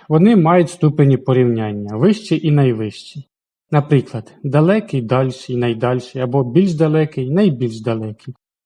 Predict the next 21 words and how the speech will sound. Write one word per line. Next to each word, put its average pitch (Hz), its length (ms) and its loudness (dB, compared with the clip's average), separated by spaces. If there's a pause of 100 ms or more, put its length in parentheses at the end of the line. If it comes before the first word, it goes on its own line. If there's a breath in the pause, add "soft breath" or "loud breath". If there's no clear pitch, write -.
(200)
веселий, 202 580 0
веселіший, 143 800 -2
найвеселіший. 113 1080 -2 (1120)
Лише 170 320 2
якісні 147 560 0
прикметники 156 640 0
мають 156 300 0
ступені 139 420 0
порівняння. 113 760 -2
Тож, 185 220 2
якщо 185 380 0
від 151 180 2
якогось 156 380 0
прикметника - 680 -2
можете 139 400 0
утворити 139 580 0
вищий 139 380 0
чи 143 140 -2
найвищий 139 500 0
ступінь 139 360 -2
порівняння, 175 640 2